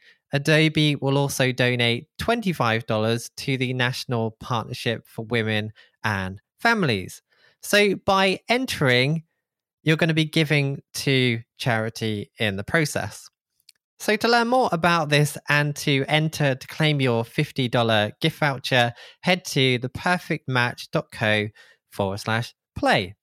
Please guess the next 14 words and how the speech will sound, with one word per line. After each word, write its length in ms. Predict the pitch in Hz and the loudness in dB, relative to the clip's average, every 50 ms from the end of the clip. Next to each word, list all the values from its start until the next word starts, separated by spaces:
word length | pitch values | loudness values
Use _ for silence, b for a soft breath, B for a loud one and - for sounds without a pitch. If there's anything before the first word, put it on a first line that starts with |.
| _ _ _ _ _ _ _ _ _ _ _ _ _ _ _ - B B B B B B B B - | _ _ _ _ _ _ _ _ _ _ _ _ _ _ _ -18 B B B B B B B B -4
So 160 | - - 240 | 0 2 2
as 100 | 254 - | 2 2
you're 80 | 294 285 | 0 0
probably 440 | - 302 285 285 277 - 233 214 | 2 2 2 2 2 2 4 4
aware, 640 | 196 185 165 147 143 139 131 131 127 127 123 123 - - - | 4 4 2 2 4 4 6 6 6 6 4 2 0 -2 0
I 300 | 139 143 151 160 160 165 | 2 4 4 4 4 4
like 340 | 156 151 147 139 143 135 - | 2 2 2 2 0 0 -4
to 320 | - - 147 135 127 131 131 - - | -4 -2 0 2 2 0 -2 -2 0
actively 540 | 180 180 185 - - 180 160 - 160 151 139 | 0 0 0 -2 -4 -4 -2 0 2 0 0
seek 460 | 139 - - - 147 135 - - 135 | 0 -2 -2 -2 -2 -2 -2 -4 -2
out 240 | 131 123 117 113 120 | -2 0 0 0 0
and 320 | 120 117 117 113 113 113 - - - - | 0 0 0 0 -4 -6 -10 -14 -14 -6
follow 460 | - 147 135 123 123 117 117 113 113 - _ | -2 -2 0 2 2 2 2 0 -2 -6 _
great 540 | - - 131 120 123 123 123 123 123 - - | -8 -6 -4 0 0 0 0 -2 -6 -10 -16